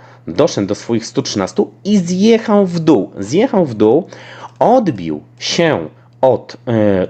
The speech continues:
krosa tutaj i wystartował do góry. I to jest bardzo dobry znak. Em, w tym momencie szarki, które skorygują się właśnie, skorygują swoje ramię C D,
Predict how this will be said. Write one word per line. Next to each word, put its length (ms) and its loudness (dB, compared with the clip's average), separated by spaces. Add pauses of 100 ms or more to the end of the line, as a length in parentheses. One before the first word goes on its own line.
krosa 500 0
tutaj 460 -4 (360)
i 340 0
wystartował 840 -4 (220)
do 200 -4
góry. 280 -6 (380)
I 80 -2
to 260 0
jest 380 0
bardzo 1000 0
dobry 760 0
znak. 560 -4 (340)
Em, 480 2 (220)
w 80 -14
tym 220 2
momencie 680 0 (260)
szarki, 720 -2
które 520 2 (280)
skorygują 880 2
się 180 -2
właśnie, 320 -2
skorygują 420 2
swoje 260 0
ramię 320 -2 (100)
C 340 0
D, 440 -2